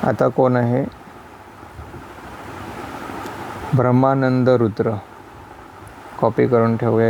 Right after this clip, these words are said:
इथे आपण क्लिपबोर्डवरती. आता ब्रह्मानंद रुद्र, आपण ह्या सगळ्याला सिलेक्ट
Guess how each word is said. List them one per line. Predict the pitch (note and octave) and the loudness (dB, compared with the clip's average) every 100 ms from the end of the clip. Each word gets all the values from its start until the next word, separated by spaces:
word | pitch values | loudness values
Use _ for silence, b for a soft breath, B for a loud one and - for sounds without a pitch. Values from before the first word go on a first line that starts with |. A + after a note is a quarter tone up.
| A2 | 2
इथे | A2 A#2 | 2 -2
आपण | A#2 B2 D3 - - - - - - - - - - - | 0 -2 -4 -8 -20 -20 -20 -20 -20 -18 -18 -18 -18 -2
क्लिपबोर्डवरती. | - A2+ A2 A#2 A2+ A#2 A2+ - C3+ - - - - - - - - - - - - - | 4 4 4 4 4 4 0 -2 -4 -4 -16 -18 -18 -18 -20 -20 -20 -20 -18 -16 -10 -2
आता | A#2 A#2+ B2+ | 0 2 2
ब्रह्मानंद | A#2 A2+ A2+ A#2+ A#2+ A#2 A#2+ A#2 A#2 | 2 2 2 2 2 2 2 2 2
रुद्र, | A2+ G#2+ A2+ A2+ G2+ - - - - - - - - - | 0 0 0 -2 -4 -14 -18 -18 -18 -18 -18 -18 -16 -2
आपण | A#2 A#2+ C3+ - - - | 2 2 2 -4 -14 -4
ह्या | C3 C3 | -2 0
सगळ्याला | C3+ B2 B2+ B2+ B2+ | 2 4 4 4 2
सिलेक्ट | - A2 A#2 A2+ | 2 2 2 0